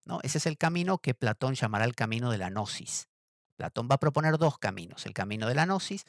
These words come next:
y el camino del ascenso del eros, ¿no?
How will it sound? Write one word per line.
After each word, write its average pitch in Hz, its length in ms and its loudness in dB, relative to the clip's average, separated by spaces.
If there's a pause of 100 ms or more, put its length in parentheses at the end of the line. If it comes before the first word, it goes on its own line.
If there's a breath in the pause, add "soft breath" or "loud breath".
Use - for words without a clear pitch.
(280 loud breath)
y 107 100 -6
el 110 100 -4
camino 131 380 4
del 107 120 4
ascenso 120 480 0
del 101 200 -4
eros, 85 520 -6 (260)
¿no? 170 180 -6